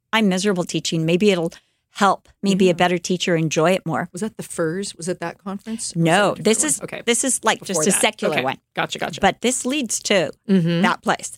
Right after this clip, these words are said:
Speaker 1: So her father makes arrangements for her to stay with some family friends called
Speaker 2: Mm-hmm.
Speaker 1: the Whipples.
Speaker 2: Best last name ever.
Speaker 1: I know. So she
Speaker 2: <laughs>
Speaker 1: goes down to stay with the Whipples, and she's kind of a little like, "Huh, why does my dad always have to do this?" And she goes down there.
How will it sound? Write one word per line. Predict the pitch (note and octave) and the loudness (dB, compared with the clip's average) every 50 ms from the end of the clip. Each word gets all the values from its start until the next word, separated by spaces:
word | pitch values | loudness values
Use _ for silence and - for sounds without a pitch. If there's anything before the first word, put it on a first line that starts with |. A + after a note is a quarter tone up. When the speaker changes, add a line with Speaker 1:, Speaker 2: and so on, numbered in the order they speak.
| _ _ _ - - _ _ - | _ _ _ -20 -20 _ _ -4
Speaker 1:
So | - - C#4+ C4 A#3+ A#3+ | 0 2 4 4 2 2
her | - C4+ B3 | 0 0 -2
father | - - B3+ C4 C#4+ - E4+ E4 | 0 2 2 2 2 2 2 2
makes | C#4+ A#3 A#3 G#3 - - - - | 4 4 2 2 0 -2 0 0
arrangements | G#3+ G3 G3 G3 - - A3+ G#3 - - | 2 2 2 2 2 0 0 -2 -2 -2
for | - F#3+ F#3 | -2 0 0
her | F#3 F3+ | 2 2
to | F#3+ | 2
stay | G3 - - F#3+ F#3 E3+ E3 - - _ _ - | 0 0 2 4 4 4 2 2 -2 _ _ -2
with | F#3+ F#3 F3+ - - - _ _ _ _ _ _ - | 0 0 0 0 -4 -20 _ _ _ _ _ _ -4
some | - - A3+ G#3 F#3+ | 0 2 4 4 2
family | - - G3+ G3 G3 F#3 F3+ | 2 2 2 2 2 2 0
friends | F3+ - F#3 E3+ D3 C#3+ - - - | -2 -2 -2 -2 -2 -2 0 -2 -2
called | - E3+ F3 E3+ D3+ | 0 2 2 2 0
Speaker 2:
Mm-hmm. | D#3 - | 0 0
Speaker 1:
the | E3+ D#3+ | 0 2
Whipples. | D3+ F3 F3+ - D#3+ C#3 - - - - - _ _ _ _ _ _ - | 2 2 0 0 -4 -6 -6 -6 -10 -12 -12 _ _ _ _ _ _ -2
Speaker 2:
Best | E3+ D#3 - - | -2 0 0 2
last | - D#3+ D#3 D3 - - | 2 2 2 2 0 0
name | D#3+ D3 C#3+ C#3+ | 0 0 0 0
ever. | C#3+ | 0
Speaker 1:
I | G#3 | 2
know. | G#3+ G#3+ G3+ G3+ - - - - _ - - | 4 4 2 2 0 -4 -12 -18 _ -14 -6
So | - - C4+ B3+ | -2 2 2 2
she | B3 - G#4+ - - C4+ A3+ D#4 | 4 2 2 2 4 2 2 2
Speaker 2:
<laughs> | - | 2
Speaker 1:
goes | - C#4 B3+ A#3+ A#3+ A#3+ - - | 2 2 4 4 4 2 0 0
down | - A3+ G#3 G3+ G#3 | 2 2 2 2 2
to | - A3 | 0 0
stay | F#3+ - - G#3+ G3+ G#3 | -2 -2 2 2 4 4
with | A3 G#3 G3 | 4 2 2
the | - F#3 | 2 2
Whipples, | F3+ F#3 F#3 - F3 - - | 2 2 2 0 -4 -2 -2
and | F#3+ F3+ | -2 -2
she's | - - G3 - | 0 0 -2 -2
kind | - - C5 C5+ A#4 | -2 -4 -2 2 2
of | G4 C#4+ | 4 4
a | |
little | G3+ A3+ A3+ G#3 | 4 4 4 4
like, | F3+ F3+ F3 D3+ - _ _ _ _ | 4 2 2 0 0 _ _ _ _
"Huh, | _ - - - F#3+ F3+ | _ -12 -10 -10 -10 -8
why | - - G3 A3 | -4 -2 0 0
does | A#3+ A#3+ - | 0 -2 -2
my | C4 A#3+ | -2 0
dad | G#3 F#3 F3 E3+ | 2 2 2 2
always | F3 E3+ F3 F3+ | 2 2 2 0
have | - E3 E3 - | 0 -2 -4 -4
to | - E3 | -4 -8
do | C#3+ D#3+ D#3 D#3 | -6 -4 -4 -2
this?" | C#3+ - - - | -2 -4 -4 -6
And | - F3 | -6 -6
she | - G3+ | -4 -2
goes | F3 G3+ A3 A#3+ A#3 - | 0 2 2 2 2 0
down | - G3 F#3 F3 F3 | 0 2 2 2 2
there. | E3 - - F3 | 0 -2 -4 -8